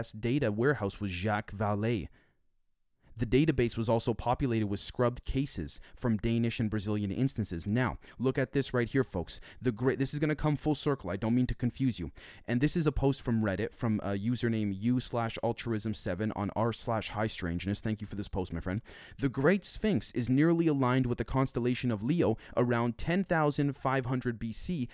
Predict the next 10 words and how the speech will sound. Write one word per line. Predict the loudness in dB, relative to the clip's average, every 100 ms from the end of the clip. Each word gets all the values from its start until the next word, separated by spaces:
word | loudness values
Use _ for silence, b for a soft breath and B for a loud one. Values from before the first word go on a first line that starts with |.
| B
making | 0 2 2 2 0
it | 0
possibly | -2 -2 -2 -4 -4 -4
eight | -4 -6
thousand | -2 0 2 0 0 -2 B B
years | 0 4 4 2
older | 4 4 4 2
than | 0
previously | 2 0 0 -2 -4 -4
thought. | -8 -2 -2 -2 -6